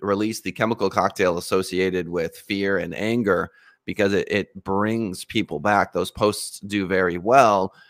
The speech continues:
Hate, obviously, is, is a subjective term. When does anger become hate? Um, we could debate that, um, until the, uh, end of this life and into many,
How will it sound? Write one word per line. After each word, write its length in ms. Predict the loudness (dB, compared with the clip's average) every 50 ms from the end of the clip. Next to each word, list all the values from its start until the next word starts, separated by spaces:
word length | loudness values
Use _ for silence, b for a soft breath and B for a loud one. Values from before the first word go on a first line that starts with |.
| b b b b b b b b _ _ _ _ _ -16
Hate, 380 | -8 -2 2 2 2 2 2 2
obviously, 540 | 4 4 4 4 4 0 0 0 2 2 2
is, 180 | 4 2 0 0
is 200 | -2 -2 -2 -2
a 80 | -4
subjective 640 | -4 -4 -6 -4 0 -2 -2 -2 -2 -6 -8 -8 -8
term. 440 | -4 0 2 4 4 4 4 4 2
When 400 | -2 -2 0 2 2 2 0 0
does 400 | 0 2 2 2 2 0 -2 -4 -6
anger 300 | -6 -4 -4 -2 -2 -2
become 320 | -2 -2 -2 -2 -2 -2
hate? 540 | -2 -2 -4 -2 -2 -4 -6 -8 -12 -16 -14 _ -4
Um, 560 | -2 0 0 2 0 0 -2 -4 -6 -10 -12 -14 _
we 140 | -8 -6 -4
could 140 | -4 -4 -4
debate 300 | -2 -2 -2 -2 -2 0
that, 300 | 0 0 0 0 -2 -4
um, 280 | -6 -6 -6 -6 -8 -10
until 260 | -8 -6 -4 -4 -4
the, 220 | -4 -6 -10 -10
uh, 480 | -12 -12 -12 -12 -12 -12 -12 -14 -14 -10 -4
end 200 | -4 -2 0 0
of 160 | -2 -2 0
this 240 | 2 2 2 2 4
life 240 | 4 4 4 4 2
and 140 | 0 0 -2
into 380 | -4 -6 -6 -8 -10 -10 -8
many, 360 | -6 -6 -4 -4 -6 -8 -12